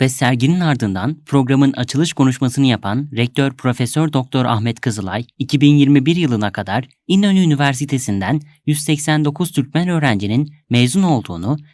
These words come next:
ve şu anda ise yetmiş beş Türkmen öğrencinin eğitim gördüğünü belirterek şunları söyledi.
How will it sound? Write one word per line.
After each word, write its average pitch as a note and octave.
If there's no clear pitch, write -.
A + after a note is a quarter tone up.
ve B2+
şu F#3
anda F#3+
ise E3+
yetmiş A#2+
beş D3
Türkmen D3+
öğrencinin C#3+
eğitim D#3
gördüğünü D3
belirterek A#2+
şunları A2
söyledi. A2+